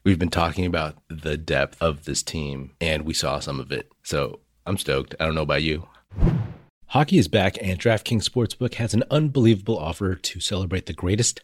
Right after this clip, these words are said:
sport on ice. New customers can bet just one dollar on any hockey game and win a hundred dollars in free bets if either team scores a goal.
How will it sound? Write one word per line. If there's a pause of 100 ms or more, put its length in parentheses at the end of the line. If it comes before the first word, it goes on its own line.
sport
on
ice. (280)
New
customers
can
bet
just
one
dollar
on (100)
any
hockey
game (300)
and
win
a
hundred
dollars
in
free
bets
if
either
team
scores
a
goal.